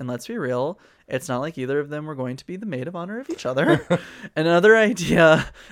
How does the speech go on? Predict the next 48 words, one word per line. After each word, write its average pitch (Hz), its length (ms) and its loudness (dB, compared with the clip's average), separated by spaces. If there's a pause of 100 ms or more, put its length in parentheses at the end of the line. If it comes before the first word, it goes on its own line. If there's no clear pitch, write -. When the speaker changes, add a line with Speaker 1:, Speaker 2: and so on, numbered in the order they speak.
Speaker 1:
involved 143 420 2
explaining 147 480 -2
their 156 140 0
ongoing 139 440 -2
feud 127 280 -2
and 120 100 -4
helping 131 280 -4
them 120 160 -6
patch - 320 -8
things 123 260 -14
up, 127 360 -2
which - 220 -8
is 190 140 -12
messy. 139 480 -12 (420)
According 135 420 0
to - 100 -16
the 131 80 -6
New 131 80 -4
York 127 240 -2
Post, 147 300 0
producers 170 580 -4
even 147 240 -6
considered 160 460 -6
formatting 147 460 -6
the 180 80 -4
season 123 400 -6
like 117 200 -6
Wife 120 340 -4
Swap, 113 460 -6 (280)
where 143 120 -2
Nicole 135 360 -4
and 160 100 -6
Paris 123 360 -2
would 123 120 -10
stay 123 260 -2
in 117 80 -6
separate 123 340 -4
houses 120 480 -4 (260)
and 127 220 -6
different 143 340 -6
cultural 139 380 -4
backgrounds 120 600 -6
to - 80 -14
play 131 240 -8
the 135 120 -6
role 113 260 -4
of 107 220 -14
wives. - 580 -18